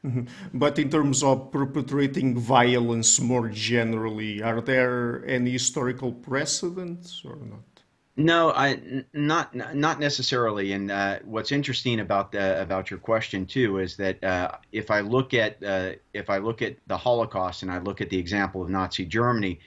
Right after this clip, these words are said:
Speaker 2: uh, the closest, uh, that I've seen to that, uh, is in Rwanda, and I talk a little bit about that in the book,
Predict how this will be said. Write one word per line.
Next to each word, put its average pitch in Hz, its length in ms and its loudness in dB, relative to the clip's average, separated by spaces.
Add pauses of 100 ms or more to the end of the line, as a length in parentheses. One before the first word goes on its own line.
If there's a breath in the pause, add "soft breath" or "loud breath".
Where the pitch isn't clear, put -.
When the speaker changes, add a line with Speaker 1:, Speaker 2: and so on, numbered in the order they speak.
(240 loud breath)
Speaker 2:
uh, 95 140 0
the 95 140 -6
closest, 143 840 -2
uh, 95 180 -2
that 92 180 -2
I've 92 240 -2
seen 143 360 -2
to 101 100 -4
that, 82 420 -4
uh, 87 180 -4
is 95 280 -2
in 95 140 -2
Rwanda, 92 560 2
and 85 100 -4
I 92 80 0
talk 98 300 0
a 92 40 -8
little 95 200 -2
bit 92 180 0
about 90 340 0
that 90 220 0
in 85 100 -4
the 85 80 -6
book, 101 400 0